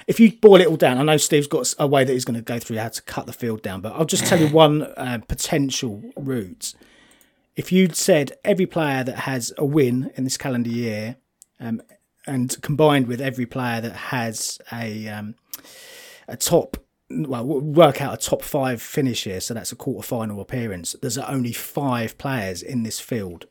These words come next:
Speaker 1: who
Speaker 2: All right,
Speaker 1: fit that
Speaker 2: let me get my pen
Speaker 1: criteria.
Speaker 2: out. I'm like, I'm like listeners here. Right, go, go, go, go.
Speaker 1: So this is the win in twenty twenty-three of previous quarterfinal performance. Scotty Scheffler, Rory McIlroy,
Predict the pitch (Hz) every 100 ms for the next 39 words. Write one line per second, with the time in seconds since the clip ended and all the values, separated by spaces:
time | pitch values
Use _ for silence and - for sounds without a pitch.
0 | - - 110 95 107 107 104 - - 127
1 | 135 95 110 131 107 117 - - - -
2 | - _ _ _ _ _ - - _ _
3 | - 107 113 123 131 131 139 135 131 -
4 | 120 120 120 127 - - 120 123 - 147
5 | 135 127 - - 147 147 139 135 143 104
6 | - - - - - 175 190 180 180 165
7 | 160 196 180 - 180 160 - 143 151 135
8 | - 147 151 147 160 151 143 - 165 151
9 | 139 - 160 131 - 135 120 110 - 131
10 | 110 90 - - _ _ _ - - -
11 | 185 156 185 143 - 95 87 - _ _
12 | _ _ 170 170 165 147 131 113 98 90